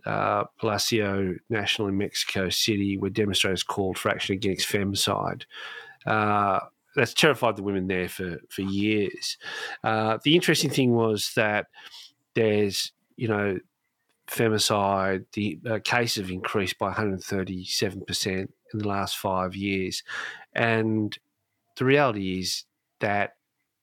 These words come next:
no one really knows how to stop it and what to do and, and so forth. So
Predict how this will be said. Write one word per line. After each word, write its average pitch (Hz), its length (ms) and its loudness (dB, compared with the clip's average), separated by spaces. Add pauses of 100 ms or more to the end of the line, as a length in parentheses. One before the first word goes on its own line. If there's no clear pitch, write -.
(160)
no 120 140 4
one 110 160 0
really 95 160 0
knows 90 240 -2
how 95 140 -2
to 87 60 -6
stop - 420 -4
it - 120 -6
and 98 220 -2
what - 200 -6
to - 100 -8
do 95 440 -2
and, 85 220 -6
and 101 180 -8
so 95 200 -4
forth. 98 180 -10
So 120 160 0